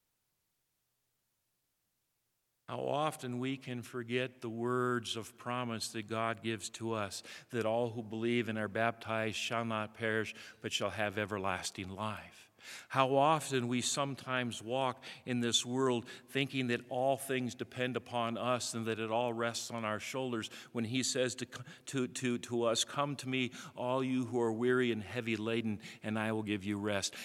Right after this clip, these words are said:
Be willing to take your load, your cares, your concerns,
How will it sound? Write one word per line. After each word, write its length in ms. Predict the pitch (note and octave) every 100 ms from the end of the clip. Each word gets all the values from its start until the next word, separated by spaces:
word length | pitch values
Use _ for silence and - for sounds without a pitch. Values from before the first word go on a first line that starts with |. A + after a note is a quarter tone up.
| -
Be 160 | D3 C3
willing 400 | C#3 E3+ F#3+ E3
to 120 | C3+
take 440 | - D3 D#3 B2
your 180 | C#3 D3
load, 380 | C3+ C#3 C#3+ A#2+
your 180 | C3+ C#3+
cares, 420 | - D3+ C#3+ A2+
your 160 | C3
concerns, 640 | C#3+ D3 C3 - C#3+ C#3